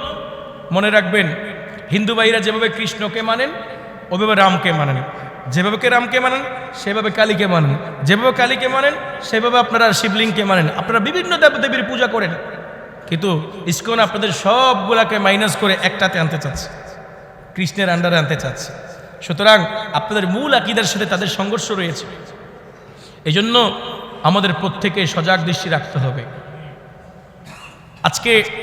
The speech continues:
বাংলাদেশে এমন একটা পরিবেশ পরিস্থিতির সৃষ্টি হচ্ছে, যেই পরিবেশ পরিস্থিতির কারণে খুব বাংলাদেশের মানুষরা যদি সচেতন ভূমিকা পালন না করে, মাথাকে যদি ঠান্ডা রাখতে না পারে,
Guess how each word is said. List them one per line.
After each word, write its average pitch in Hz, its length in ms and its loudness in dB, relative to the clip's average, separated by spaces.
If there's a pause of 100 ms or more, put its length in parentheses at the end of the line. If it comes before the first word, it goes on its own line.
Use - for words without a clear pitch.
(680)
বাংলাদেশে 190 520 4
এমন 190 220 2
একটা 208 260 0
পরিবেশ 190 280 2 (100)
পরিস্থিতির 196 460 0
সৃষ্টি 196 240 -2
হচ্ছে, 196 300 2 (920)
যেই 190 200 4
পরিবেশ 202 440 0
পরিস্থিতির 208 540 -2
কারণে 185 360 2 (220)
খুব 254 220 -4 (840)
বাংলাদেশের 190 520 2
মানুষরা 214 360 0
যদি 185 200 -2
সচেতন 190 440 -2
ভূমিকা 208 320 0
পালন 196 220 2 (100)
না 175 40 0
করে, 151 260 -2 (800)
মাথাকে 175 420 0
যদি 208 140 0
ঠান্ডা 185 320 0
রাখতে 196 240 0
না 190 140 4
পারে, 190 280 2